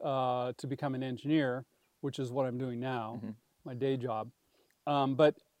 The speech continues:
Speaker 1: engineering is kinda boring, and, uh, I mean, if you do it day after day. So I really have this passion for, for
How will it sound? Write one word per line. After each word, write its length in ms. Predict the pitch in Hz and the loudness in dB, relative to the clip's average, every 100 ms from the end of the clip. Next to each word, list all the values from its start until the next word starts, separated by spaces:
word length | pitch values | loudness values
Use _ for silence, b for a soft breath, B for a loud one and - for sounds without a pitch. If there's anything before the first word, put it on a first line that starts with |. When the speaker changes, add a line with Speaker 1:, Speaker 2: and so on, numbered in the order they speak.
| - | -12
Speaker 1:
engineering 380 | - 185 196 214 | 0 2 4 2
is 60 | 185 | 2
kinda 180 | 196 170 | 4 2
boring, 440 | 131 131 135 117 _ - - | 2 0 0 -4 _ -20 -4
and, 380 | 143 - - - - | -2 0 -2 -4 -8
uh, 60 | - - | -10 0
I 60 | 160 | 4
mean, 160 | 170 | 6
if 80 | 156 | 6
you 80 | 151 | 4
do 160 | 143 143 | 4 4
it 140 | 139 _ | 4 _
day 200 | 127 139 | -2 0
after 180 | 127 - | 0 -4
day. 320 | 120 127 120 | -2 -2 -2
So 400 | 127 143 131 123 - b b b _ _ | -4 0 0 0 -6 b b b _ _
I 100 | 151 | 2
really 440 | 147 151 185 180 | 4 8 8 8
have 240 | 151 156 131 | 8 8 6
this 160 | 135 | 0
passion 460 | - - 139 135 139 | -4 4 4 4 -2
for, 320 | - 135 123 - - | -4 -6 -6 -10 -10
for 360 | - 127 120 | -4 -4 -4